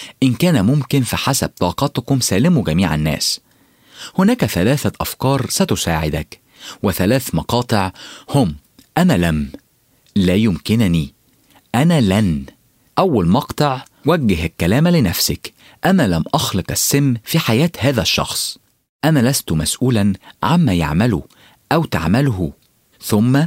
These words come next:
"أنا لا يمكنني التحكم فيما يفعله هذا الشخص،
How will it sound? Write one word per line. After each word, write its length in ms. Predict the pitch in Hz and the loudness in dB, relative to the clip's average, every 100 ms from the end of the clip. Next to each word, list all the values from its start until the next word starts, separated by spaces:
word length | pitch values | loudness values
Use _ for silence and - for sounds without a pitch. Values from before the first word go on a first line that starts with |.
| - _ - - - | -2 _ -20 -12 -2
"أنا 180 | 202 196 | 2 2
لا 120 | 127 | 2
يمكنني 540 | 156 113 - 156 170 101 | 2 0 0 0 2 2
التحكم 580 | - - 143 - 160 | -2 -4 -4 -2 -2
فيما 300 | 139 - 175 | 0 2 2
يفعله 720 | 87 76 - 165 139 87 95 | 2 -2 0 0 2 2 2
هذا 120 | 156 101 | 2 0
الشخص، 540 | - - - - | -2 -4 -6 -8